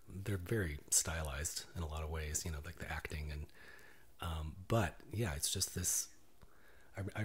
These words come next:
re-, read recently that Maria Callas, who's another one of my big, um, inspirations, she said she'd never heard a more beautiful voice than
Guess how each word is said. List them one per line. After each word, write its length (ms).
re-, 240
read 220
recently 380
that 120
Maria 280
Callas, 360
who's 160
another 220
one 120
of 80
my 120
big, 160
um, 260
inspirations, 680
she 560
said 240
she'd 200
never 220
heard 220
a 40
more 160
beautiful 360
voice 280
than 260